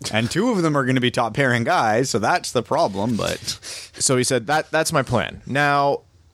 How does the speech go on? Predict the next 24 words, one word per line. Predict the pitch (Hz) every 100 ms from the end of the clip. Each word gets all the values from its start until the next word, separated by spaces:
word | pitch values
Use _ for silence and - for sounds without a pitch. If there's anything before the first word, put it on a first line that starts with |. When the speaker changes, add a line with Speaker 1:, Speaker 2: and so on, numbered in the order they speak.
| _ _ _ -
Speaker 2:
I'm | 135 143 143 143
going | 156
to | 170
sleep | 180 160
at | 147
night | 143 139
and | 120
I'm | 120
thinking, | 127 123 120 113 107
"Man, | 117 113 98
if | 101
Kronwall | - 127 123 120 107
comes | 107 101 -
back, | 104 90 104
what |
do | 107
I | 107
have | 104 98
to | 101
do?" | 101 82 - - 104
It's | -
gonna | 113 110
be | 107
painful. | - 131 120 64 -